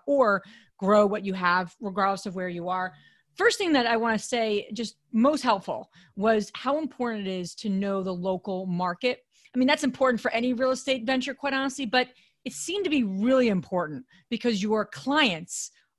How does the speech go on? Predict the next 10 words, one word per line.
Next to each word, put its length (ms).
are, 380
you 100
know, 300
are 100
really 360
gonna 200
be 160
businesses 560
or 160
people 520